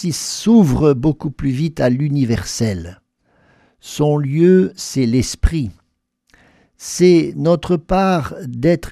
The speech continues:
aimé, de se savoir aimé de Dieu, qui nous entraîne à aimer comme lui-même. Et c'est un peu comme ça qu'on peut dire que Dieu aime en nous. C'est vraiment l'agapé qui,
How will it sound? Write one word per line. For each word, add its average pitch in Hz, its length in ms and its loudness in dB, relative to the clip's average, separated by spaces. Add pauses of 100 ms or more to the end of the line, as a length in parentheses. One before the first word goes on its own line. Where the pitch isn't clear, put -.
aimé, 170 580 2
de 123 120 -4
se 147 180 -4
savoir 156 500 0
aimé 151 300 0
de 139 140 0
Dieu, 139 500 0 (440)
qui 143 160 -6
nous 151 220 -2
entraîne 160 680 -2 (100)
à 123 320 -4 (100)
aimer 156 460 2
comme 156 500 2
lui-même. 110 760 0 (680)
Et 123 100 -2
c'est 180 280 0
un 180 80 2
peu 180 180 2
comme 151 220 0
ça 214 180 2
qu'on 170 220 -4
peut 156 160 -2
dire 180 240 -2
que 170 80 4
Dieu 170 400 2 (100)
aime 185 220 4 (140)
en 151 180 2
nous. 160 320 4 (800)
C'est 170 220 2
vraiment 175 400 2
l'agapé 170 600 2
qui, 165 260 -12